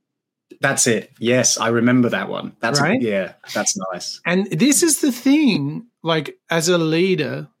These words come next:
Speaker 2: if you want to
Speaker 1: Hmm.
Speaker 2: lead people, you need to understand what's going on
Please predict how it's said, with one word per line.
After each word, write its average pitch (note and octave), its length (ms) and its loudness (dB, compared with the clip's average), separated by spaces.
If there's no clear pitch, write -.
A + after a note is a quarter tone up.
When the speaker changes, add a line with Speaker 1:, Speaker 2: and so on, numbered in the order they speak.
Speaker 2:
if D3+ 180 -4
you A#3+ 320 2
want G#3+ 400 0
to F#3+ 120 0
Speaker 1:
Hmm. D3+ 80 -2
Speaker 2:
lead F#3 420 0
people, C#3+ 640 -10
you A3 200 4
need B3 400 6
to G#3+ 340 0
understand E3+ 800 -2
what's D3 240 -6
going C#3 460 -4
on A#2 360 -8